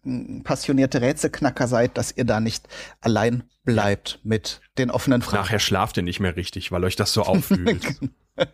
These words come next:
Speaker 1: Ja, das kann man tatsächlich. Ich hab, äh, als ich, als ich mitspielen wollte und ein Rätsel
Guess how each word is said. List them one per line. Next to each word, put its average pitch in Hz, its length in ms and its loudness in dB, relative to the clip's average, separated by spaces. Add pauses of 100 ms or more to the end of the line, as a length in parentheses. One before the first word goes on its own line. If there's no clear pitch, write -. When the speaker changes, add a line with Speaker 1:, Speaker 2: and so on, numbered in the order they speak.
(720)
Speaker 1:
Ja, 277 220 4
das - 160 -2
kann 127 120 0
man 123 160 -4
tatsächlich. 143 360 -2
Ich - 40 0
hab, - 240 -4
äh, 156 280 6 (340)
als 139 220 0
ich, - 260 -4
als 127 180 -2
ich - 280 -6 (120)
mitspielen 165 680 0
wollte 160 340 2
und 131 260 -2
ein 127 200 2
Rätsel 131 600 -2